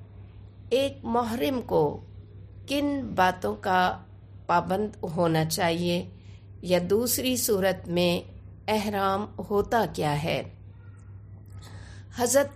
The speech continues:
عبداللہ ابن عمر رضی اللہ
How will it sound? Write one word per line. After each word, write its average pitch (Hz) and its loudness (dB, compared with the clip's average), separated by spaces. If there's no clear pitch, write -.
عبداللہ 240 2
ابن 190 2
عمر 196 2
رضی 175 2
اللہ 165 0